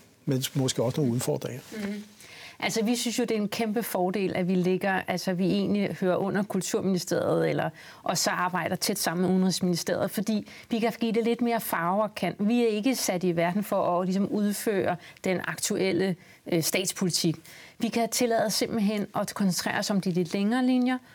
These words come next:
Speaker 2: og så kan vi også nogle gange måske give det lidt mere farve, end en dansk regering ville kunne. Lad mig give et eksempel. I Kina for eksempel, der har vi hele det her år gennemført vi et ligestillingsprogram. For det er sådan, at både Danmark og Kina har siden Folkerepublikkens fødsel været enige om,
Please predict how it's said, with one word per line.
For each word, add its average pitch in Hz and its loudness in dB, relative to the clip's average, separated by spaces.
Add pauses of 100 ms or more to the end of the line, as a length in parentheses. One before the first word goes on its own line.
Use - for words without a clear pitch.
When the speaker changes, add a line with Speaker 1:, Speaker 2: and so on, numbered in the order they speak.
(160)
Speaker 2:
og - -2
så 247 0
kan 208 -2
vi 214 0
også 196 0
nogle 214 0
gange 202 2
måske 190 0
give 214 -2
det 214 0
lidt 208 0
mere 196 4
farve, 180 -2
end 175 4
en 165 4
dansk - -4
regering 175 -2
ville 165 0
kunne. 170 -6 (300)
Lad 208 2
mig 202 2
give 185 2
et 170 0
eksempel. 165 -2 (220)
I 208 -2
Kina 233 2
for - -2
eksempel, 165 -4 (360)
der 208 2
har 208 2
vi 202 2
hele 226 2 (160)
det 220 2
her 214 2
år 196 0
gennemført 196 2
vi 185 4
et 170 4
ligestillingsprogram. 180 0
For 240 0
det 208 2
er 220 4
sådan, 220 0
at 196 -2
både 220 -2
Danmark 226 0
og 196 -2
Kina 214 0 (400)
har 190 -2 (120)
siden 247 2
Folkerepublikkens 196 2
fødsel 233 2
været 208 0
enige 220 0
om, 180 2